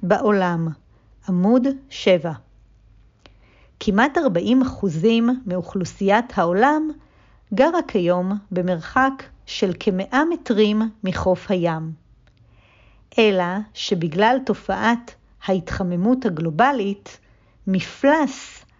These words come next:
פני הים עולה בהתמדה, והצפי היא שעד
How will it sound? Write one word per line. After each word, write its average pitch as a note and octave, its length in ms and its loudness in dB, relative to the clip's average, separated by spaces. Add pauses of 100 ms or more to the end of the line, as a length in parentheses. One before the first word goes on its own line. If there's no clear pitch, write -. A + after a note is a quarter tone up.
(220)
פני B3 440 2
הים C#4 480 2 (680)
עולה G3+ 400 4 (260)
בהתמדה, F#3 840 0 (580)
והצפי G3+ 1040 -2 (1000)
היא G#3 100 2
שעד D#4 540 -2